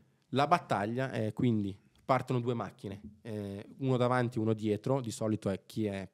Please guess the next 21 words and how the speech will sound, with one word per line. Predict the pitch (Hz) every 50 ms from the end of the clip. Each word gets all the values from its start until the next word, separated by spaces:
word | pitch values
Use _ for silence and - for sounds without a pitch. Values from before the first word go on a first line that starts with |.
| _
più | - - 113 107 107 104 98 92 101
sopra | - - - 104 -
di | 104 107 101
punteggio | - 113 104 - 110 - 113
parte | - 101 98 - 107
davanti | 107 107 101 98 95 95 95 - - 98
e | 90
quello | - - 104 101 104 123
è, | 147
parte | 147 - - 107 - - 185
dietro, | 180 185 185 180 - 151
quindi | - - 147 135 135 - -
tu | 190 196 196 196 156
dietro | 131 127 147 175 170 139 135 - 156 170 185 196 - - - - _ - - _ _
devi | - 127 117 139 139 147 160
seguire | 139 - 185 156 131 127 135 139 139
quello | - 127 123
che | 117 123 -
fa | 117 107
davanti. | 107 104 101 98 - 147 135 - 113 104 - _ _ _ _ _ _ -
Attenzione. | 113 - - - 110 110 - - 107 95 92 92 -